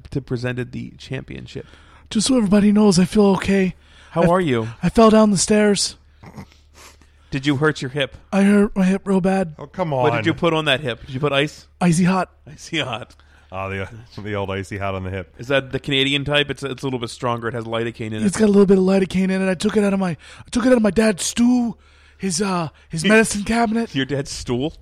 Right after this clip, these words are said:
Speaker 2: Stew.
Speaker 1: Oh,
Speaker 2: It says
Speaker 1: stew.
Speaker 2: stool.
Speaker 3: Stew, stew,
Speaker 1: Stew.
Speaker 3: not
Speaker 2: You d-,
Speaker 3: stool.
Speaker 2: you degenerate.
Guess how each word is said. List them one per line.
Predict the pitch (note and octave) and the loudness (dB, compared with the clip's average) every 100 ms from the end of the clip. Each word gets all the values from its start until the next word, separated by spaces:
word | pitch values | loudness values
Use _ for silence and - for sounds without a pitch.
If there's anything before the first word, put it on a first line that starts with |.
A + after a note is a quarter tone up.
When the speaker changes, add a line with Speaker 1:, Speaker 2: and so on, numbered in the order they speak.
| - | -10
Speaker 2:
Stew. | - - B3+ B3+ F#3 A#2+ | -4 4 6 6 4 -4
Speaker 1:
Oh, | A#2+ | -12
Speaker 2:
It | - | -10
says | - C3+ A#2 | 0 2 2
Speaker 1:
stew. | - - G#3 | 0 -2 -2
Speaker 2:
stool. | A#3 | 0
Speaker 3:
Stew, | F3 A#2 | 0 -2
stew, | F#2 - G3+ | -6 0 2
Speaker 1:
Stew. | D3 D3 A#2+ A#2 | 2 0 -4 -4
Speaker 3:
not | B2+ | 2
Speaker 2:
You | B3 | 2
d-, | |
Speaker 3:
stool. | - - F3+ A#2+ F#2+ | 2 -4 -4 -4 -4
Speaker 2:
you | F3+ B3+ | 0 0
degenerate. | A#3+ F3 - C4 C4+ C4+ C#4 | 0 -4 0 2 2 2 -2